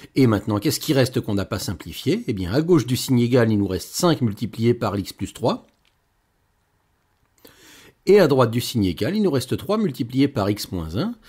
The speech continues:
C'est-à-dire qu'on a réussi à se débarrasser des fractions, à obtenir une équation, euh, sans fraction. Ouais, c'est ce genre d'équation-là, euh, est beaucoup plus facile à résoudre. En fait,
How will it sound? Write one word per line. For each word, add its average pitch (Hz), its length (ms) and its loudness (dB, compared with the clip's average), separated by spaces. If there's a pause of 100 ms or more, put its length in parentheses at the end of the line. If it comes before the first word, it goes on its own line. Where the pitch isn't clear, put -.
(140)
C'est-à-dire 101 380 -6
qu'on 123 160 0
a 104 80 0
réussi 98 300 0
à 135 60 2
se 92 60 -4
débarrasser 101 440 0
des 151 100 2
fractions, 120 460 -2
à 95 40 -2
obtenir 92 400 -4
une 92 100 -2
équation, 90 480 -6 (760)
euh, 95 540 -2
sans - 260 0
fraction. - 460 -8 (1400)
Ouais, 113 140 0
c'est 92 200 -6
ce 98 200 -6
genre 98 160 -2
d'équation-là, 90 840 -4 (500)
euh, 92 560 -2
est 87 60 -6
beaucoup 104 260 -4
plus 147 160 0
facile 127 340 0
à 127 80 4
résoudre. 123 460 2 (280)
En 107 120 -2
fait, 196 420 2